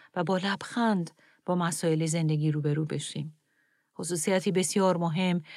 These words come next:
که تنها کسایی که دلشون در خداوند قرصه اون رو دارا هستن. اونایی که می‌دونن که آینده در دست‌های خداونده و هر چیزی که در زندگی اونها اتفاق بیفته در تدارک خدا و کنترل او قرار داره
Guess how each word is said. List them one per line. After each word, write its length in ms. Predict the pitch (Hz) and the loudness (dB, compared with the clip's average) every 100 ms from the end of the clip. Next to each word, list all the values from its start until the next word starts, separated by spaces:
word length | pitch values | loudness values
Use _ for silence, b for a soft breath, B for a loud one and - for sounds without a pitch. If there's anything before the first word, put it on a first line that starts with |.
| B B | B B
که 120 | 247 | 0
تنها 400 | - 240 226 269 | 2 2 4 2
کسایی 460 | - 220 - 247 233 | 2 0 6 8 8
که 140 | 226 | 4
دلشون 540 | 175 233 233 220 214 | 2 4 2 2 0
در 160 | 208 190 | 2 2
خداوند 640 | 190 196 196 190 196 196 - | 0 0 2 2 2 2 0
قرصه 640 | 208 247 214 - 160 147 - b b | 4 4 4 0 0 0 -2 b b
اون 200 | - 185 | -4 0
رو 100 | 156 | 2
دارا 280 | 151 147 151 | 2 0 -2
هستن. 520 | 139 165 - - 190 - B B B B | -6 -8 -8 -12 -18 -20 B B B B
اونایی 280 | 226 233 262 | 2 4 4
که 140 | - | 2
می‌دونن 580 | 302 294 233 160 147 151 - _ _ _ - | 4 6 6 4 2 -4 -12 _ _ _ -14
که 120 | - | -4
آینده 680 | 160 165 165 165 175 175 165 | -2 0 0 2 2 2 2
در 240 | 160 151 160 | 2 -2 -2
دست‌های 640 | 160 170 - - 214 190 | 0 0 -2 -4 -4 -4
خداونده 800 | 175 - 170 165 175 175 156 147 - B B B B | -4 -4 -2 0 0 0 0 -2 -4 B B B B
و 80 | |
هر 200 | 170 196 | 4 4
چیزی 420 | 214 - 233 208 202 | 4 2 -2 0 0
که 100 | 180 | 2
در 160 | 180 | 2
زندگی 440 | 180 185 175 170 196 | 2 0 0 2 2
اونها 260 | 170 165 | 2 0
اتفاق 480 | 180 165 160 175 156 | -2 -2 -2 0 0
بیفته 540 | 160 156 156 175 165 160 B B B | 0 0 0 0 0 0 B B B
در 160 | 185 | 2
تدارک 560 | 170 196 175 180 214 208 | 2 0 0 0 -2 -4
خدا 400 | - 170 175 180 | -4 0 2 2
و 220 | 165 165 | 2 0
کنترل 560 | 160 185 156 - 170 - | 0 -2 -2 0 0 2
او 140 | 247 | 2
قرار 340 | 233 147 151 156 | 2 2 -2 -6
داره 360 | 151 143 156 | -8 -10 -12